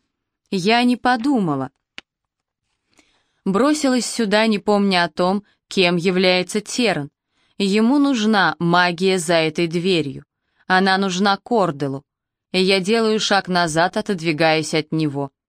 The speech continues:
"Мира", тянется ко мне Теран. Холодная волна магии пронзает моё тело, я замираю. "Мира!" кричит Ханна.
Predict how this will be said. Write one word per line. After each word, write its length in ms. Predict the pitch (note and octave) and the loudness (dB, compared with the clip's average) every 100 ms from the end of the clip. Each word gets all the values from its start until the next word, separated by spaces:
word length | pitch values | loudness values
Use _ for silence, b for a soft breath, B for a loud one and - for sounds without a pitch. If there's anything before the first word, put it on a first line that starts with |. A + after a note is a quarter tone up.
| _ _ _ _ | _ _ _ _
"Мира", 520 | G3 G#3+ G3+ F#3+ A3+ - _ _ _ | 0 2 2 0 -2 -6 _ _ _
тянется 480 | - G#3+ G#3 G3+ G3+ | 0 2 2 -2 -2
ко 140 | G3 G3 | 0 2
мне 180 | G3 | 0
Теран. 440 | F3+ G#3 F#3+ F#3 F#3+ _ _ _ _ | -2 -2 0 -2 -8 _ _ _ _
Холодная 680 | - G#3 G3+ G#3+ G3 G3 F#3+ | -2 0 2 0 0 0 2
волна 380 | F#3+ F#3+ G3 F#3+ | 2 2 2 2
магии 460 | F#3+ F#3+ F3 F#3+ | 2 0 -2 -2
пронзает 640 | - F#3 F#3 F3 F3+ F3 | 0 0 2 2 2 2
моё 280 | F#3 F3+ F3+ | 0 0 -2
тело, 460 | F3 - G3 D#3 D3 b b | -4 -2 0 0 -2 b b
я 280 | F3+ F3 F#3+ | -2 2 2
замираю. 680 | F3+ F#3+ G3 G3+ G3 D3+ C#3+ _ _ _ _ - | 2 0 2 2 0 0 -6 _ _ _ _ -2
"Мира!" 600 | G#3 A3+ C#4+ B3 E3 D3 _ _ - | 2 4 4 2 0 -4 _ _ -4
кричит 500 | G3 G3+ - F#3 - | 0 0 -2 -4 -4
Ханна. 540 | - F3 D#3+ D3 D3 | -2 0 2 0 -2